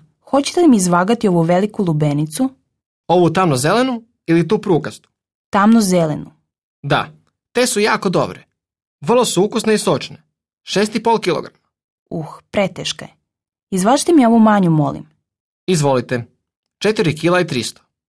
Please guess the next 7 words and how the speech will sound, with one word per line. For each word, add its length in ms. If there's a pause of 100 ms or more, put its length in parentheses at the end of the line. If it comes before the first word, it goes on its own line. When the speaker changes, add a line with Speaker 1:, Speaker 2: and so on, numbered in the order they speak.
(100)
Speaker 1:
Dobro. 420 (420)
Jesu 300
li 80
vam 160
smokve 460
svježe? 480 (600)
Speaker 2:
Gospodo, 500